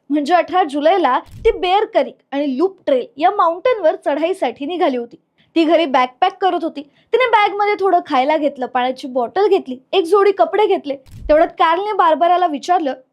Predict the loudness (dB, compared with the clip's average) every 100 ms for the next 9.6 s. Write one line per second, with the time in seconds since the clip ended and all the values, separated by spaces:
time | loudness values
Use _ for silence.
0 | -6 0 2 2 0 -2 -2 -4 -6 _
1 | _ -10 -2 0 0 -2 0 -2 -2 -4
2 | -6 _ _ _ -2 0 0 0 0 0
3 | 2 2 2 2 0 0 -8 -10 -8 -8
4 | -8 -10 -8 -10 -4 -6 -4 -10 -4 -4
5 | -4 -6 -6 -4 -4 -4 -6 -2 -2 -2
6 | -2 -2 -4 -6 -10 -12 -18 _ _ _
7 | -2 0 0 0 0 2 2 2 0 -2
8 | 0 0 2 0 0 -2 -2 0 0 2
9 | 2 0 -2 -4 -2 -4